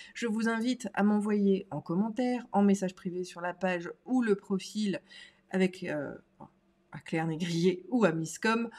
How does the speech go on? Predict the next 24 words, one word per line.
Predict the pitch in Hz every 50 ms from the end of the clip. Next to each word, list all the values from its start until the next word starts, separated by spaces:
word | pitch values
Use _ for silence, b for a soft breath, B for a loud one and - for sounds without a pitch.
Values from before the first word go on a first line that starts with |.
| B B B
ou | 208
encore | 202 196 220 208 -
par | - 220 214 208
mail | 214 214 208 208 202 190
à | 170
claire | 170 - 233 226 202 175
at | 165 - -
misscom | 208 226 220 220 - 185 165 170 180
point | 185 220 208 180 165
F | 170
R, | 208 233 247 240 - _ -
toutes | - 330 320 254 220
vos | 226 254 269 262 262 -
questions, | - 285 262 - - - - - 254 247 247 240 240 -
pensées, | - 269 277 262 - - - 240 233 220 - -
interrogations, | - 240 240 - 269 262 254 254 254 233 - - 233 226 214 196
problématiques, | 202 - - - 262 233 262 262 254 254 247 247 - 220 208 196 - - B B B B B B B B 190
euh, | 196 190 185 180 175 170
difficultés, | 175 180 202 240 254 254 269 254 - 269 262 240 226 - 220 214 208 202 - B B B B B
soucis, | B - - 311 302 - - - 254 254 247 247 - B B B B B
idées, | 277 294 247 226 254 247 247 233 - _ _ -
peu | - 330 311
importe, | 262 214 196 226 220 208 202 - - - _ _
tout | - 339 339 339 339